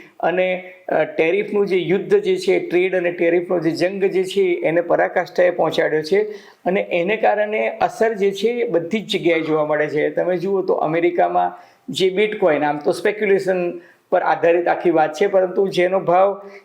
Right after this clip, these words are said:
એક લાખ પચીસ હજારની ટોચ પર હતો, એ અત્યારે બાણું ત્રાણું હજાર વચ્ચે આવી ગયો છે. અમેરિકી ડોલર સ્થિર છે, એની સામે ભારતનો રૂપિયો જે છે, એ ખાસ્સો નબળો પડ્યો છે. નેવું રૂપિયા,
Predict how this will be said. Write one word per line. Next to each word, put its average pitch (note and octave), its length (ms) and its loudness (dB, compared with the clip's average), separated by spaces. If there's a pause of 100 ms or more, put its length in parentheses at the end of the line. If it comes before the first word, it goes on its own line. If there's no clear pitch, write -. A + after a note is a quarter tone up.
(100)
એક G#3+ 220 4
લાખ G3+ 260 2
પચીસ G3 320 0
હજારની G3 600 2
ટોચ F#3+ 320 0
પર F#3+ 160 4
હતો, G3 260 2
એ F#3 140 2
અત્યારે G3 320 2
બાણું F3 380 0
ત્રાણું F3+ 320 2
હજાર E3+ 220 2
વચ્ચે E3+ 260 0
આવી C#3+ 240 -2
ગયો C#3+ 220 0
છે. F#3+ 320 -4 (300)
અમેરિકી G3+ 460 0
ડોલર F3 320 2
સ્થિર F#3 380 -2
છે, E3 240 0
એની E3 300 -2
સામે F3 260 -2
ભારતનો E3 500 0
રૂપિયો E3+ 360 0
જે E3+ 140 0
છે, G3 320 0 (340)
એ F#3 80 2
ખાસ્સો F3+ 400 -2
નબળો F3 320 0
પડ્યો E3+ 260 0
છે. F3+ 260 0
નેવું E3+ 360 0
રૂપિયા, F3+ 560 2